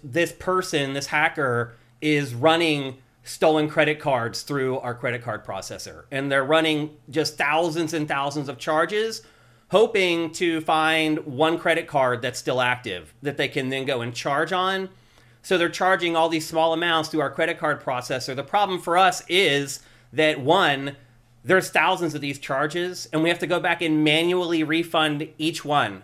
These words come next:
I literally spent two days doing it from the first attack, and we've now had three. So what's happening is they're making all these false charges. The problem, the real problem for us,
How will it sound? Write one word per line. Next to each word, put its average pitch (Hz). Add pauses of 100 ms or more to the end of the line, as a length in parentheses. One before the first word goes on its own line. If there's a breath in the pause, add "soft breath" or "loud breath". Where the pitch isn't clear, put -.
I 165
literally 185
spent 143
two 233
days 185
doing 147
it 143
from 143
the 139
first 156
attack, 127 (260 soft breath)
and 143
we've 160
now 160
had 143
three. 123 (800 soft breath)
So 165
what's 180
happening 202
is 143
they're 165
making 175
all 160
these 151
false 147
charges. 151
The 160
problem, 196
the 170
real 269
problem 202
for 185
us, 160